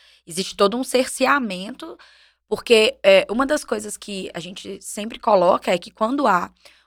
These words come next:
um regime mais totalitário, um regime que tem uma, uma tendência mais totalitária,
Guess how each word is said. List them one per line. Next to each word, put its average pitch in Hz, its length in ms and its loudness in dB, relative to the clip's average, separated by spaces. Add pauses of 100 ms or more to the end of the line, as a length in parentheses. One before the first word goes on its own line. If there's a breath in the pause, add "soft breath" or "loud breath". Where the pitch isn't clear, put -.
um 180 320 -16
regime 190 540 -2
mais 202 320 -2
totalitário, 180 800 -2
um 180 40 -12
regime 180 440 -12
que - 100 -20
tem 196 300 -2
uma, 190 260 -14 (360 soft breath)
uma 190 160 -6
tendência 202 880 -6
mais 170 200 -6
totalitária, 190 800 -2